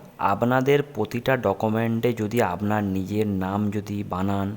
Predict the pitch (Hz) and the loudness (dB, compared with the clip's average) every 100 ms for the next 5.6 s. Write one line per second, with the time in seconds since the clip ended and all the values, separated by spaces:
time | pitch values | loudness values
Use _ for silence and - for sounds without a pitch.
0 | 113 95 92 92 107 98 95 101 101 104 | -6 -4 -4 -2 0 0 -2 -2 -2 -4
1 | 98 - 95 104 98 95 98 180 - - | -8 -12 -8 -6 -4 -6 -6 -10 -12 -20
2 | - _ - 85 - 95 104 107 - 78 | -20 _ -12 -10 -8 -8 -8 -6 -2 -2
3 | 90 95 92 101 - 110 92 87 85 85 | -2 -6 -6 -6 -6 -6 -8 -8 -6 -8
4 | 101 - - - - - - - - 107 | -10 -16 -20 -20 -20 -20 -20 -8 -2 0
5 | 110 120 107 92 101 104 | 2 2 2 0 0 -2